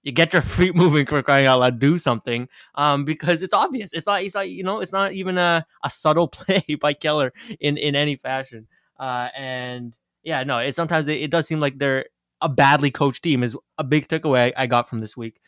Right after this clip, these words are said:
um, was that, you know, clearly the Dave Lowry experiment should not continue past this year. I get that he's an interim coach,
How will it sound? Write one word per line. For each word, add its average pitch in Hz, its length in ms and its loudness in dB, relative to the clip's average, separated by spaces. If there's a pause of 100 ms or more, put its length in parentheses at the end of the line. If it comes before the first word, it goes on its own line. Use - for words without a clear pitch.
(200)
um, 120 240 -4
was 120 160 -8
that, 117 240 -4
you 127 100 -10
know, 110 200 -6 (260)
clearly 151 340 4
the 120 80 2
Dave 127 240 4
Lowry 127 260 6
experiment 123 540 -4
should 123 140 -10
not 120 160 -4
continue 123 300 -4
past 120 260 2
this 117 140 -8
year. 120 160 0
I 117 80 0
get 113 180 -6
that 127 100 -4
he's 120 120 -4
an 123 80 -4
interim 131 260 -4
coach, 123 320 -2